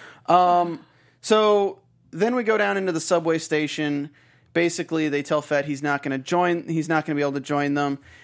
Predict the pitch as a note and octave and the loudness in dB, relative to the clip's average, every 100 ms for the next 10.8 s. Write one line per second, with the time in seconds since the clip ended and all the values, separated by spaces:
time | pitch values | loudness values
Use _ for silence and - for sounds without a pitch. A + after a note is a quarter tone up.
0 | _ D3+ D#3 D3+ C#3+ D3+ G#3 C4 F#3 G3+ | _ 0 2 0 0 2 2 0 0 2
1 | C4+ B3+ F3+ F#3 F3 D#3 D3+ C#3+ C#3 D#3 | 2 2 0 0 0 -2 -2 -2 -4 -4
2 | D3 C#3 - - E3+ C#3+ C#3 C3+ C#3 C3 | -2 -4 -6 -4 0 0 -2 -2 -2 -2
3 | C3 C#3 C3+ C3 - C3+ B2+ - C3+ C3+ | -4 -4 -4 -6 -4 -4 -6 -4 -2 -2
4 | C3+ _ _ _ _ - D#3 D3+ C#3+ - | -4 _ _ _ _ -2 0 0 -4 -10
5 | - _ _ _ _ _ _ _ E3 E3+ | -16 _ _ _ _ _ _ _ 0 2
6 | D#3+ D#3 D3+ - _ _ _ - - G3 | 2 0 -4 -8 _ _ _ -6 2 2
7 | F#3+ D#3 D#3+ F#3 E3 D3+ C#3+ C3+ C#3 C#3 | 2 -2 0 2 2 0 0 -2 -4 -6
8 | D3+ - D#3 D3+ D#3 D3 C#3+ C#3 D3 C#3 | -6 0 2 2 -2 -2 -4 -2 0 2
9 | C3+ C3+ - - _ _ _ _ _ _ | 0 -2 -10 -18 _ _ _ _ _ _
10 | - D3+ D#3 D#3 D3 G#3 G3+ D#3 | -4 0 2 0 0 0 2 0